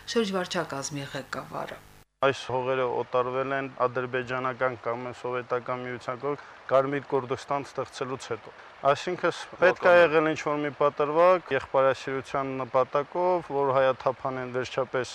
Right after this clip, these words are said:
Speaker 2: նշված տարածքները, ու սովետական դարաշրջանում ստեղծվեց Կարմիր Կուրդիստանը,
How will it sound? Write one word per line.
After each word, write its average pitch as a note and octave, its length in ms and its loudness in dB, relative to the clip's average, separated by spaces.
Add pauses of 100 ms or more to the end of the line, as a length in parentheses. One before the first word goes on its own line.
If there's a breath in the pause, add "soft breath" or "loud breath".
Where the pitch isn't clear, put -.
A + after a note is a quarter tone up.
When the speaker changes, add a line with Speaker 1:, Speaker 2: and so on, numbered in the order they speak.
Speaker 2:
նշված B2 400 -4
տարածքները, D#3+ 640 -4 (140)
ու F3+ 240 -4
սովետական D3+ 800 0
դարաշրջանում D3 800 0
ստեղծվեց D3 500 -6
Կարմիր C#3+ 400 0
Կուրդիստանը, E3 640 -2